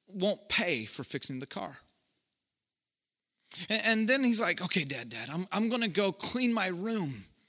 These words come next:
to, to make up for the car." And, and though it's a really good thing, cleaning his room, it still doesn't pay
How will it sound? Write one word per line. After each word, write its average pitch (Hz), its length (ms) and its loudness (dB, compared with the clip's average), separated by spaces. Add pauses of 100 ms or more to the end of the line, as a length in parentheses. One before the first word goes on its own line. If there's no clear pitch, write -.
(920)
to, 196 160 4
to - 200 2
make 220 240 2
up 208 140 -2
for - 120 -14
the 180 120 -10
car." 185 420 -2
And, 226 220 0
and 247 280 2
though 311 240 2
it's 302 140 4
a 262 80 4
really 269 440 4
good 233 500 -4
thing, 156 420 -2 (800)
cleaning 156 240 -4
his 143 160 -4
room, 190 260 -6 (920)
it 160 80 -2
still 175 500 0 (320)
doesn't 175 300 2 (160)
pay 147 420 -6